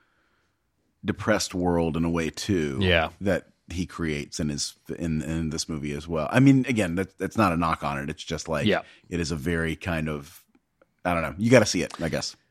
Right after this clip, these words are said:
Speaker 2: Absolutely. Um, did you see Triangle of Sadness yet?
Speaker 1: No, I haven't gotten to Triangle of
Speaker 2: Do you
Speaker 1: Sadness
Speaker 2: plan
Speaker 1: yet.
Speaker 2: on seeing that?
Speaker 1: Yeah,
Speaker 2: Okay,
Speaker 1: I do.
Speaker 2: yeah.
Speaker 1: Um,
Speaker 2: I th-, I
Speaker 1: but
Speaker 2: think you should,
Speaker 1: it's
Speaker 2: yeah.
Speaker 1: at very few,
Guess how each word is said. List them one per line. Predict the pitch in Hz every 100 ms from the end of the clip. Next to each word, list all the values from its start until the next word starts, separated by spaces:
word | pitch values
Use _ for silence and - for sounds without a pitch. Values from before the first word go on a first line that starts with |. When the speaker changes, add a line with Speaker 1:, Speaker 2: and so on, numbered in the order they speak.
| _ -
Speaker 2:
Absolutely. | 113 - 131 120 104 90 -
Um, | 127 123 120 117 113 104 -
did | 123
you | 170
see | 190 208
Triangle | - 143 147 156 151
of | 147
Sadness | - 107 120 151 175 -
yet? | 165 170 180 - - - - _
Speaker 1:
No, | 123
I | 117
haven't | 131 160 175
gotten | 180 165
to |
Triangle | - 131 131 120
of | 110 -
Speaker 2:
Do |
you | 107
Speaker 1:
Sadness | 110 120
Speaker 2:
plan | 107 101
Speaker 1:
yet. | 107
Speaker 2:
on | 104
seeing | - 113 113
that? | 120 113
Speaker 1:
Yeah, | 95 76
Speaker 2:
Okay, | 101 95
Speaker 1:
I |
do. | 92 95 90 82 -
Speaker 2:
yeah. | 107
Speaker 1:
Um, | 104
Speaker 2:
I |
th-, | 107
I | 113
Speaker 1:
but | 110
Speaker 2:
think | 110 92
you |
should, | - 87 92
Speaker 1:
it's | 123
Speaker 2:
yeah. | 156
Speaker 1:
at | 147
very | 127 120 110
few, | - 113 110 107 104 101